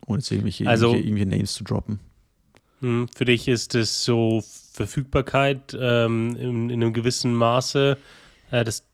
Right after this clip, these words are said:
Speaker 2: dass, dass man sagt, okay, wenn ich jemanden brauche, dann ist er verfügbar oder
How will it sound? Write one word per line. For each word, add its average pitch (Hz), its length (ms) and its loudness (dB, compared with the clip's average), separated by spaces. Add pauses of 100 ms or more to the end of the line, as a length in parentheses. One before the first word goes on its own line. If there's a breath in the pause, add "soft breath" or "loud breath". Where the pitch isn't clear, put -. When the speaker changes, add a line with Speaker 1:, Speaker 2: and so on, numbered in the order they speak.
(120)
Speaker 2:
dass, - 220 -6
dass - 200 -6
man 117 120 0
sagt, 120 240 0
okay, 120 260 -2
wenn 113 160 2
ich 117 80 0
jemanden 117 260 0
brauche, 110 380 0
dann 113 160 -2
ist 113 120 -2
er 113 200 2
verfügbar - 680 0
oder 120 240 4